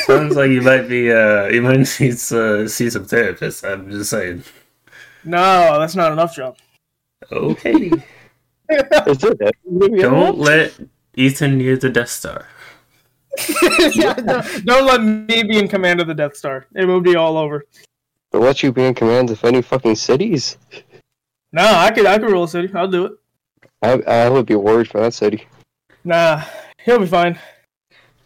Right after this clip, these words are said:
Speaker 3: Uh, Hill?
Speaker 2: Well, we'll have a free dynamite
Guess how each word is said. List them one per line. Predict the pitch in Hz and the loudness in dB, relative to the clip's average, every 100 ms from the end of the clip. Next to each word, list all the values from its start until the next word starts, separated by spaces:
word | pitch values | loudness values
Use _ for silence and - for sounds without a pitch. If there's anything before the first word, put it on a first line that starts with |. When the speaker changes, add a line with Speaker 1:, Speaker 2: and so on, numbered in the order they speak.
| _ _ | _ _
Speaker 3:
Uh, | - 80 | -4 -4
Hill? | - - 82 131 180 277 _ _ _ _ _ _ - | -4 -2 2 4 2 0 _ _ _ _ _ _ -2
Speaker 2:
Well, | 208 220 | 4 4
we'll | 202 | 4
have | 220 254 | 4 2
a | 214 | 0
free | - 233 220 | -2 -2 0
dynamite | 180 196 214 220 247 | 2 4 4 2 0